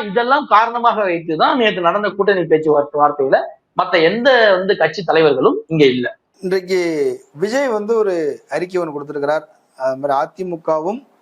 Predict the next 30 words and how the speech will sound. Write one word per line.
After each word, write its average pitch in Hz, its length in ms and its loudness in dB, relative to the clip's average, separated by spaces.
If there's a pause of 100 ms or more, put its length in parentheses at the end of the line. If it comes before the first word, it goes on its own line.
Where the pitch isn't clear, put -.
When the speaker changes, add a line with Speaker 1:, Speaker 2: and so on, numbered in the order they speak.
(340)
Speaker 2:
ஆஹ், 135 720 -2
பி 165 80 -2
ஜே 175 160 -2
பியும் 165 260 -6
கூட்டணி 180 360 -4
அப்படின்றது 147 500 -6
வந்து 180 180 -6
ஏற்கனவே 208 520 -2
மூன்று 196 460 -4
முறை 180 260 -2 (120)
அது 160 180 -4
முயன்று 190 500 -6
தோற்று 220 400 -4
போன 175 200 -4
ஒரு 151 160 -8
கூட்டணி 151 400 -8 (680)
அப்படின்றத 156 480 -4
சொல்லியிருக்கிறார். 160 480 -2
வலுக்கட்டாயமாக 175 840 -4 (160)
வந்து 175 220 -6 (160)
வெளிப்படையா 180 440 -2
அந்த 160 100 -12
கூட்டணியை 160 380 -10
வச்சிருக்கிறாங்க. 139 520 -6
ஆனா 185 160 -2 (140)
திமுகவோட 202 600 -4 (580)
மறைமுக 226 600 -2
கூட்டணி 170 360 -6
வச்சிருக்கிறாங்க. 143 540 -6 (600)
இந்த 147 100 -10